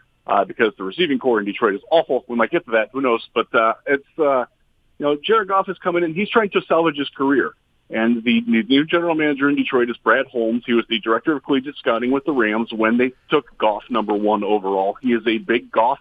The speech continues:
advocate, and you can see why. Uh, I was out at minicamp this week. Goff,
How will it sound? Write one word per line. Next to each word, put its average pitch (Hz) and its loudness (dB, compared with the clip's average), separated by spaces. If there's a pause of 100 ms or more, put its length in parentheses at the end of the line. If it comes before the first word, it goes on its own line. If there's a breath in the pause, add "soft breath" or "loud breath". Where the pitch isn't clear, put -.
(100)
advocate, 120 -4 (480 soft breath)
and 120 -2
you 156 -2
can 226 -6
see 262 -2
why. 202 0
Uh, 101 -6
I 110 2
was 131 -6
out 156 0
at 151 -4
minicamp 151 -4
this 127 -2
week. 127 -4 (580)
Goff, 160 0